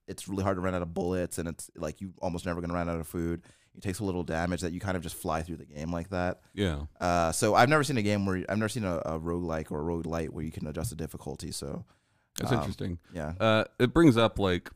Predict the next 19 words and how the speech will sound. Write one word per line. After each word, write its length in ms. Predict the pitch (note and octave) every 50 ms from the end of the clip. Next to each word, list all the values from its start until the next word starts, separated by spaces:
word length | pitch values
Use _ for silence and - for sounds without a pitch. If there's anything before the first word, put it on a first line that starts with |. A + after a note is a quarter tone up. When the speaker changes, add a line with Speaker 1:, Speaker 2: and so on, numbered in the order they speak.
| - _ _ _ _ _ -
Speaker 2:
you 80 | -
know, 140 | A2 F2+ E2+
a 40 | D#2+
few 140 | - - F#2
months 240 | E2+ E2+ F2 -
ago, 220 | - E2+ E2+ E2+ F#2
and 80 | G2+
it 40 | A#2
still, 300 | - - - F2 E2 - - - -
still 300 | - - - - C2+ C#2
is 80 | - - - -
getting 200 | - - - -
talked 260 | - E2 C#2+ - -
about, 380 | D2 D2 C#2+ D2 D#2 - - _ _ _ _ _ _ _ _
but, 200 | - F#2+ E2+ - - - _ _ _
you 100 | - G2
know, 140 | F2 D#2+ D#2+
the, 100 | D#2+ C#2+ -
the 500 | C2+ D#2 E2 F#2 C#2 C#2+ C#2 C2+ - -